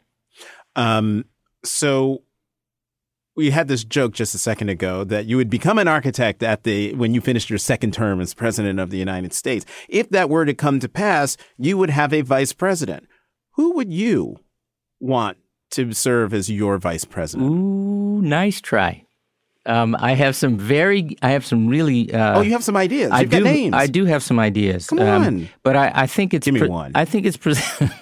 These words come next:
Speaker 2: <laughs> you're very
Speaker 1: An
Speaker 2: charming.
Speaker 1: initial?
Speaker 2: You're very charming. Um, I think it's presumptuous to be public about that. I've got a lot of work to do to become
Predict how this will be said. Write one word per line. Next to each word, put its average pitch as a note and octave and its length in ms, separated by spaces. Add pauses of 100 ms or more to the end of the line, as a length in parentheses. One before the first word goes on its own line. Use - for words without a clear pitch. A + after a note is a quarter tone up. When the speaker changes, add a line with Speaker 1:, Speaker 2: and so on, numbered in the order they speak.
Speaker 2:
<laughs> - 400
you're A2 180
very G#2+ 300
Speaker 1:
An G2 80
Speaker 2:
charming. G#2 200
Speaker 1:
initial? D3+ 300 (200)
Speaker 2:
You're B2 160
very B2+ 320
charming. F2+ 380 (360)
Um, A#2 440 (260)
I D3+ 100
think A#3+ 160
it's A3 120
presumptuous - 760 (360)
to G#2+ 100
be G2 140
public G2+ 400
about G#2+ 280
that. F#2+ 200
I've D3 120
got F#3 140
a B2 40
lot G2+ 160
of F#2+ 60
work F#2+ 200
to G2 80
do G#2+ 180
to G#2 80
become G2 480